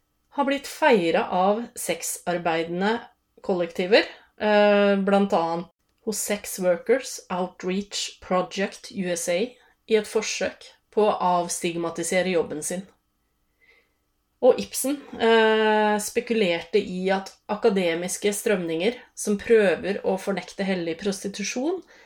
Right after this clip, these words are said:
er ideologisk motivert, og tilskrev dem feministers,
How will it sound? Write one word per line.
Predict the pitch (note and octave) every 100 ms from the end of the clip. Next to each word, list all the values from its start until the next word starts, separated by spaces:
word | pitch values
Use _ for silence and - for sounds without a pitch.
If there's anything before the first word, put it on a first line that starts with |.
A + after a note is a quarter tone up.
| _ _ -
er | G3+ G#3 G#3+ -
ideologisk | G3+ F3+ G3 F3 E3 D#3+ F3+ -
motivert, | F3 - - - - - _ _ _ _ _ _
og | A#3+ -
tilskrev | - E3+ D#3+ - - F#3 F#3
dem | G#3+ A#3+ -
feministers, | - A3 G#3+ G3+ G3 - - A#3+ A#3+ -